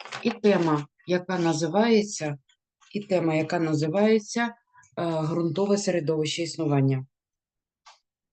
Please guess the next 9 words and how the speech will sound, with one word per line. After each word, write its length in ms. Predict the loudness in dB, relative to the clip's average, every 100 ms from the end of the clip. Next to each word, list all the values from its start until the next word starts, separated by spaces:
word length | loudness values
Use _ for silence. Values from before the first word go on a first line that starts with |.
| _ _ _
Ґрунтове 680 | -6 -4 -4 -4 -4 -4 -4
середовище 880 | -8 -6 -2 0 0 0 -2 -6 -8 _ _ -12
існування. 840 | -10 -6 -4 2 4 6 4 0 -6 _ _ _ _ _ _ _ _ _ _ _ _ _ _ _ _ _ _ _ _ _ _ -6
Ґрунтове 480 | -4 -4 -2 0 0
середовище 760 | 0 -2 -2 -2 -4 -6 -6
існування. 760 | -8 -8 -6 -2 0 0 0 -4 _ _ _ _ _ _ _ _ _ _ _ _ _ _ _ _ _ _ _ _ _ _ _ _ _ _ _ _ _ _ _ _ _ _ -20 _ _
І 100 | -8
так, 460 | 0 0 0 -12 _ _ _ _ _ _ _ _ _ _ _ _
ґрунт. 300 | -4 -4